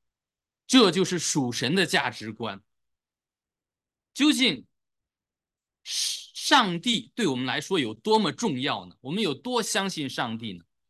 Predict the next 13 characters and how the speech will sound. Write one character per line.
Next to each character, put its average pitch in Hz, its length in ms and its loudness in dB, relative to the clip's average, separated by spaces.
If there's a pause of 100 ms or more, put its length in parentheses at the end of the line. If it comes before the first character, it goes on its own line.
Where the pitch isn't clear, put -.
(580)
相 175 160 -2
信 156 160 -2
上 147 220 0
帝 135 80 -10
的 117 60 -2
应 151 300 -2
许 98 240 -10
跟 113 160 -6
天 143 280 -4
国 104 120 -8
的 98 120 -10
价 107 260 -10
值。 - 280 -18